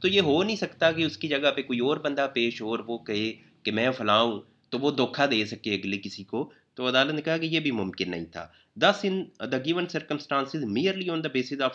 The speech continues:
non-recording of the Nora's identity card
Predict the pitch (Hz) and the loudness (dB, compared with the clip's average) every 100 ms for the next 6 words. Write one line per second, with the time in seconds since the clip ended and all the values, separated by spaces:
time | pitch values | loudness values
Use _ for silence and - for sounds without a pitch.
0 | 110 110 127 120 - _ 98 107 120 127 | 0 0 0 -4 -16 _ -6 0 4 6
1 | 147 151 127 - 120 110 110 - _ _ | 4 2 0 0 -2 0 0 -6 _ _
2 | 110 113 131 131 117 113 110 113 - 170 | -4 2 2 0 -2 0 0 -2 -6 0
3 | 135 131 | 4 4